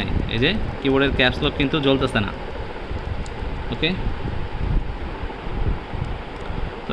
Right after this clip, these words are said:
এই ধরনের বিভিন্ন ধরনের প্রবলেম আমরা, এই জি থ্রি ল্যাপটপগুলা বা EliteBook সিরিজের যে ল্যাপটপগুলো আছে, এই প্রবলেমে আমরা করে থাকি। ProBook,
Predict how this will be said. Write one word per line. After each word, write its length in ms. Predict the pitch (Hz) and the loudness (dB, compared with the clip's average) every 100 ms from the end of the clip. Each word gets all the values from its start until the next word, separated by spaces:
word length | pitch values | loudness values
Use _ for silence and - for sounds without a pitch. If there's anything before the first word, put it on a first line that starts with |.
| 160 | 2
এই 80 | 160 | 4
ধরনের 280 | 160 160 156 - 143 | 6 8 8 4 2
বিভিন্ন 220 | 135 143 151 143 | 4 6 6 4
ধরনের 220 | 143 139 | 4 4
প্রবলেম 280 | 139 139 135 135 | 4 4 6 6
আমরা, 180 | 131 131 170 - - - - - - 131 - 135 | 8 6 6 2 -4 -2 -2 -2 0 0 4 4
এই 60 | 123 | 4
জি 80 | 135 147 | 4 4
থ্রি 120 | 139 135 | 6 6
ল্যাপটপগুলা 500 | 127 147 143 143 170 - - - - | 6 4 4 6 6 6 2 0 4
বা 80 | 123 127 | 4 6
EliteBook 360 | 160 175 156 147 | 8 8 6 4
সিরিজের 320 | 160 151 151 147 | 6 6 6 6
যে 60 | |
ল্যাপটপগুলো 460 | 131 127 143 143 151 143 | 6 6 4 4 6 6
আছে, 160 | - 185 - - - - | 4 2 0 -8 -8 0
এই 60 | 139 127 | 0 6
প্রবলেমে 320 | 151 143 151 151 | 6 6 4 6
আমরা 140 | 160 - - - | 6 4 0 2
করে 120 | 147 143 | 2 4
থাকি। 140 | 110 90 - - | 2 0 -2 6
ProBook, 360 | 202 208 208 | 8 12 10